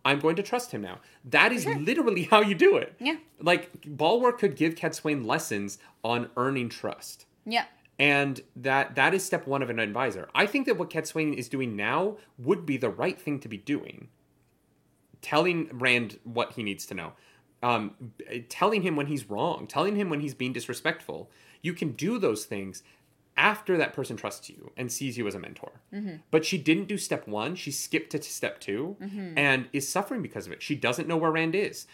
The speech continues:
Speaker 1: She is not in the loop. She is not someone, he hides from her when he's in danger.
Speaker 2: Mm-hmm.
Speaker 1: That's her fault. That's not Rand's fault. He offered her the olive branch,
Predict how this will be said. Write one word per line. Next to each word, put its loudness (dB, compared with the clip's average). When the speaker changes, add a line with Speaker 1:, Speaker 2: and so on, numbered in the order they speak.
Speaker 1:
She 0
is 0
not 0
in 0
the 0
loop. -2
She -4
is -2
not 0
someone, -2
he -6
hides 0
from -2
her 2
when 0
he's -6
in -2
danger. -4
Speaker 2:
Mm-hmm. -10
Speaker 1:
That's 4
her 2
fault. -2
That's 0
not 2
Rand's -2
fault. -4
He 0
offered 4
her 4
the -2
olive 2
branch, -4